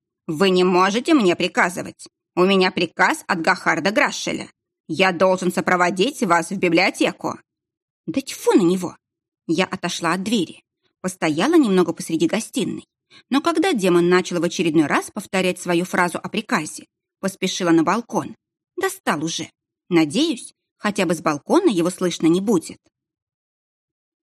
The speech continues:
А ведь я собиралась прогуляться. Очень аккуратно и только по территории, отведённой невестам. Что теперь делать?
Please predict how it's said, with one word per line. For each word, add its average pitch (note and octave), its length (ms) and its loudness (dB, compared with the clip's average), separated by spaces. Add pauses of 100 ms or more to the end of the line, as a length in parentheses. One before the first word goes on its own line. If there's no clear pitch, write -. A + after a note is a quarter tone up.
А D#4 80 2
ведь D#4 240 0
я G4+ 100 -4
собиралась E3+ 500 -2
прогуляться. F#3+ 640 -2 (420)
Очень F#3 300 0
аккуратно F3+ 600 -2 (180)
и G3 100 -2
только F3+ 280 -2
по F#3 100 -2
территории, B3 520 0
отведённой E3 560 2
невестам. F#3+ 580 -2 (440)
Что - 260 -6
теперь D#4+ 280 0
делать? F3 460 -4